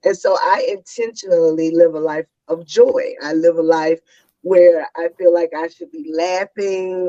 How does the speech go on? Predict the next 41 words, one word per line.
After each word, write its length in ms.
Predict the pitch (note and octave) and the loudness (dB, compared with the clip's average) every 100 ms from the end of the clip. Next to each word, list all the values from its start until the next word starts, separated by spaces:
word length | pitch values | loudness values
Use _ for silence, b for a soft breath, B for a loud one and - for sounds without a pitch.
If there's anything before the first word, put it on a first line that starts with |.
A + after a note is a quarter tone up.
| E3+ | 0
or, 560 | E3+ E3 D#3+ D3+ C#3+ - _ _ _ _ | 0 2 0 0 -6 -10 _ _ _ _
uh, 340 | F3+ D#3+ C#3 C3+ _ | 0 0 0 -4 _
you 140 | F3+ F#3 | -2 2
know, 180 | E3 - | 2 2
I 120 | E3 | 0
laugh 400 | E3 F3 F3 - | 4 4 2 2
at 200 | F3 - | 2 2
things 300 | G3+ F#3 F3+ | -8 -8 -2
that 160 | F3+ E3+ D4+ - | 0 0 -4 -14
maybe 420 | F4+ F3 - E3+ - - | 0 2 2 -2 -2 -10
I 80 | D#3+ | -10
shouldn't 460 | - F#3 D3+ F#3 | -8 -4 -2 0
laugh 340 | F3+ F3 F#3+ G3 A3 C#4 | 4 4 2 -2 -4 -4
<laughs> 200 | - D4+ | -2 2
at 340 | D4+ C4+ - | 4 2 0
because, 760 | G#3 G3 A3+ F#3+ F#3 F3+ F3 G3 | -4 -2 -2 0 4 4 2 -4
you 120 | F#3+ | -4
know, 380 | F#3 F3 E3 - _ _ _ _ _ _ _ | -2 0 -2 -4 _ _ _ _ _ _ _
I 100 | G#3 | 0
just 260 | G3 G3 - | 0 -2 -2
feel 160 | A3+ A3 | -2 2
like 300 | F3+ E3+ E3 C3 | 4 4 0 -2
I 240 | F3+ F#3+ F3+ | -2 0 -2
intentionally 1040 | E3+ - A#3+ A#3 G#3+ G3+ E3+ E3+ E3 - _ | -6 -4 -4 -4 -8 0 2 2 -2 -6 _
purpose 420 | A#3 G3+ - E3+ - | -8 -6 -4 -8 -4
to 100 | G3+ | -4
have 300 | F#3 D#3 D3 | -2 -2 -4
joy. 420 | G3+ F3+ E3+ D#3+ E3+ | 2 6 6 4 0
And 220 | E3+ E3+ | 0 0
when 140 | E3+ | -6
you 100 | G3+ A3 | -8 -6
have 220 | F#3 E3 | -6 -6
joy 300 | G3+ G#3 G3 F3+ | -6 -4 2 2
in 100 | E3 | 2
life, 260 | D#3 D3+ - | 0 -4 -4
it 200 | F3 E3+ | -4 -2
sets 240 | A3+ B4 - | -2 -2 -2
the 120 | F3 | -6
tone 360 | - G3 F3+ - | -4 -4 -4 -4
for 80 | D3 | 2
everything 560 | E3 D#3 D3+ D#3+ D3 | 4 2 -6 -12 -8